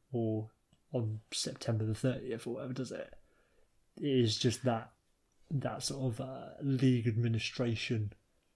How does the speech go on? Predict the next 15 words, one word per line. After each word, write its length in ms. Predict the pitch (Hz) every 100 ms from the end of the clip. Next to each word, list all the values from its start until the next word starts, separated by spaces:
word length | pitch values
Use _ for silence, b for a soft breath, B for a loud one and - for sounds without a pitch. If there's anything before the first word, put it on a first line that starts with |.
| _ _
side 440 | - 135 113 113
of 100 | -
it 240 | 117 120 - _ _ _ _ _ _ _ _ _ _
where 360 | 131 117 110 107 - -
teams 320 | 123 117 113
like 160 | 127 123
to 100 | 123
do 120 | 123
business 340 | 139 - 139
at 80 | 175
the 60 | 139
draft 340 | 180 190 -
for 220 | - 117 101
whatever 360 | 127 131 113 120
reason, 380 | 135 139 -